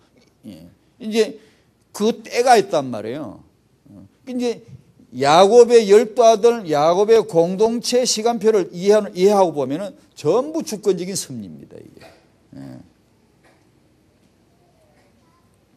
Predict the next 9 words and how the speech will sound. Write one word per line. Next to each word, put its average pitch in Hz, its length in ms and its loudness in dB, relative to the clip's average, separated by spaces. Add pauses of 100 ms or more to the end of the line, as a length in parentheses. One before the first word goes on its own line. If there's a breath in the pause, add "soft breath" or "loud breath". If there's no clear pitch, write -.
(580 soft breath)
아브라함은 226 880 2 (500)
첩에서 240 680 2
난 165 240 -2
아들들이 156 460 -2
많습니다. 120 600 -6
서자들이 170 580 0
많은데 151 560 -4 (200 soft breath)
언약에서 165 420 -2
제외됩니다. 139 720 -6